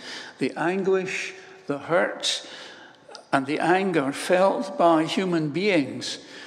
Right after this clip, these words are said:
who experience suffering, especially where they believe firmly that that suffering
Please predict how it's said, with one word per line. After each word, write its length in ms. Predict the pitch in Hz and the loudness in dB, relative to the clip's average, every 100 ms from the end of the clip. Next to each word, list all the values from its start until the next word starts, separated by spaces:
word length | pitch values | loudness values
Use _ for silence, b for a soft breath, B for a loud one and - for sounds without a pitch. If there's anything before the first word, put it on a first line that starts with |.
| B B | B B
who 160 | - 156 | -6 -4
experience 960 | 160 - - 180 180 180 170 160 147 | -2 -2 -2 2 4 6 6 4 2
suffering, 600 | - 190 196 - 170 127 117 - - - - - - B B B B _ | 2 2 2 2 0 0 -6 -16 -18 -20 -20 -20 -20 B B B B _
especially 760 | - - - 196 190 - 180 170 | -8 -4 2 2 2 -2 0 0
where 440 | 143 165 165 160 | 2 2 2 2
they 300 | 147 156 147 151 B B B B B - - | 2 2 2 -2 B B B B B -8 -4
believe 420 | 170 185 185 175 | -2 0 0 -2
firmly 680 | - - 196 185 180 160 143 | -6 -4 0 0 2 2 2
that 260 | 143 147 | 0 -2
that 280 | 156 147 147 | 0 0 0
suffering 680 | - 180 170 - 180 165 | 2 2 0 0 0 0